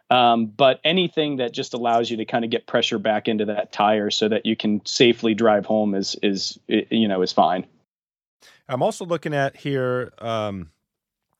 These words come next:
Speaker 2: some cooking gear. You know, that's always right. You're out there cooking. How do you do it? I'm, I'm looking at the E E Z I on K nine camp table from the, uh, A T Overland.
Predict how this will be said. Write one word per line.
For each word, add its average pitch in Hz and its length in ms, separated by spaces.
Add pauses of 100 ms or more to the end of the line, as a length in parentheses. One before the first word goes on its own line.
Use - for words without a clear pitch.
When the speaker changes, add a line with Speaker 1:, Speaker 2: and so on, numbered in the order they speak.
Speaker 2:
some 131 180
cooking 156 340
gear. 104 180
You 101 100
know, 104 60
that's 107 180
always 101 340
right. 98 240
You're 98 120
out 95 120
there 101 120
cooking. 107 280
How 156 140
do 196 80
you 180 160
do 135 140
it? 110 40
I'm, 113 160
I'm 123 120
looking 151 220
at 139 100
the 131 80
E 131 200
E 120 400
Z 117 320
I 101 420
on 95 580
K 101 220
nine 90 280
camp 92 300
table 85 260
from 82 300
the, 82 240
uh, 80 160
A 90 160
T 80 240
Overland. 78 640